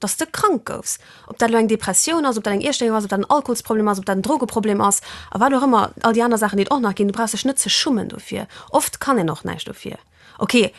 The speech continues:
paar Sachen sind Resultate von Schweinen, die gemacht wird, ne? Ich nehme nur erste gekraft, das ist Schwein, den ich gemacht habe. Andere Leute greifen nur andere Sachen.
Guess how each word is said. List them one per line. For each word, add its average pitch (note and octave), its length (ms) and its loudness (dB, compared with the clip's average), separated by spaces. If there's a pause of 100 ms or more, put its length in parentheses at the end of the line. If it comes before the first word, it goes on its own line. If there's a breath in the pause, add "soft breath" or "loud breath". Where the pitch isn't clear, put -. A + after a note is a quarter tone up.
paar A#3+ 120 2
Sachen G#3 260 2
sind F#3+ 120 2
Resultate F#3+ 400 2
von - 140 -4
Schweinen, C4+ 300 4
die G#3+ 120 4
gemacht G3+ 360 2
wird, F3+ 160 2
ne? G#3 200 2
Ich A3 140 -2
nehme F#3 160 2
nur F3+ 100 -2
erste G3 180 0
gekraft, C4 360 0
das F3 120 -6
ist E3 60 -2
Schwein, G3 160 0
den D#3+ 120 -2
ich - 100 -4
gemacht C#4 320 -2
habe. G3+ 140 2 (260 loud breath)
Andere G3 240 2
Leute F#3 120 0
greifen F#3 220 0
nur F#3 100 0
andere F3 200 0
Sachen. G3 480 0